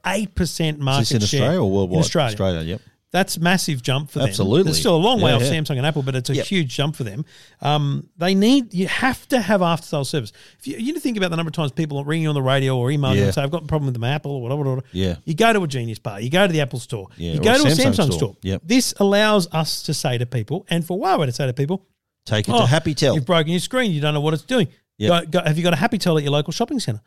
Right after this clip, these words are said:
Speaker 2: Yeah.
Speaker 1: That's where you go.
Speaker 2: Well, there's
Speaker 1: It's a smart
Speaker 2: fifty-nine,
Speaker 1: move.
Speaker 2: did you say fifty-nine
Speaker 1: <clears throat>
Speaker 2: locations?
Speaker 1: I think it's fif-, so there's actually, like, their website says there's sixty-two, so maybe there's some that aren't proper.
Speaker 2: Yeah,
Speaker 1: I
Speaker 2: right.
Speaker 1: don't know, whatever, but
Speaker 2: But
Speaker 1: there's, there's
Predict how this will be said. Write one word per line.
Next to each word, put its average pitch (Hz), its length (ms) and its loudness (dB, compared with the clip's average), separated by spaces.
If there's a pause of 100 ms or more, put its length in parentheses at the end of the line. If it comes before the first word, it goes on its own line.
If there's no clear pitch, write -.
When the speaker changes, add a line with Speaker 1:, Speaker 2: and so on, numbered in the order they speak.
Speaker 2:
Yeah. 98 240 -2
Speaker 1:
That's 170 340 -6
where 147 140 0
you 135 140 -4
go. 151 160 0
Speaker 2:
Well, 120 100 4
there's - 180 0
Speaker 1:
It's 240 120 0
a - 20 2
smart - 220 0
Speaker 2:
fifty-nine, 139 280 4
Speaker 1:
move. 117 80 2
Speaker 2:
did 107 80 -4
you 110 60 -2
say 113 160 0
fifty-nine 113 440 -2
Speaker 1:
<clears throat> - 0 -
Speaker 2:
locations? 120 280 2
Speaker 1:
I - 20 0
think 240 140 2
it's - 120 -4
fif-, 202 280 -4
so 202 120 0
there's 190 140 -2
actually, - 300 -6
like, 190 200 -2
their 311 140 -2
website 165 300 -2
says 147 140 -8
there's 120 120 -6
sixty-two, 135 480 -8
so 135 140 -8
maybe 156 200 -2
there's 135 160 -4
some 131 180 -6
that 117 100 -6
aren't 123 160 -6
proper. 131 280 -8 (520)
Speaker 2:
Yeah, 120 100 4
Speaker 1:
I 113 40 6
Speaker 2:
right. 113 100 6
Speaker 1:
don't 135 140 4
know, 101 60 -10
whatever, 123 300 -2
but 143 160 -6
Speaker 2:
But - 60 2
Speaker 1:
there's, - 280 -2
there's 185 220 -4